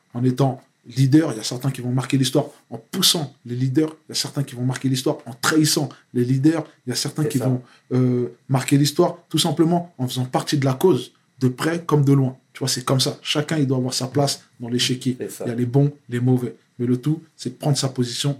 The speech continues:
Speaker 1: et de clair.
Speaker 2: Ouais, du coup, c'est la première partie de la réponse, du coup, et la seconde, en parlant de ta famille, leur réaction face à tout ça.
Speaker 1: Leur réaction, c'est, « Mara, fais attention. »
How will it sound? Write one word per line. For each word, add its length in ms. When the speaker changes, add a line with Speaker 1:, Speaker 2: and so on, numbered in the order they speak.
Speaker 1:
et 60
de 80
clair. 260
Speaker 2:
Ouais, 120
du 160
coup, 340
c'est 160
la 100
première 300
partie 280
de 60
la 120
réponse, 400
du 140
coup, 200
et 120
la 140
seconde, 520
en 140
parlant 280
de 60
ta 140
famille, 520
leur 220
réaction 500
face 200
à 80
tout 120
ça. 280
Speaker 1:
Leur 160
réaction, 320
c'est, « 200
Mara, 280
fais 140
attention. » 480